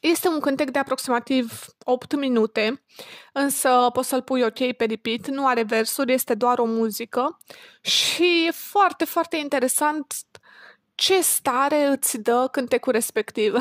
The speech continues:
<laughs> Așa că vă îndemn să-l, să-l ascultați, măcar de curiozitate, să vedeți despre ce este vorba. Nu aș recomanda să-l,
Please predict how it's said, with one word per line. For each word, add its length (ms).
<laughs> 140
Așa 240
că 460
vă 140
îndemn 300
să-l, 420
să-l 220
ascultați, 560
măcar 220
de 100
curiozitate, 640
să 140
vedeți 300
despre 200
ce 140
este 180
vorba. 400
Nu 160
aș 140
recomanda 400
să-l, 380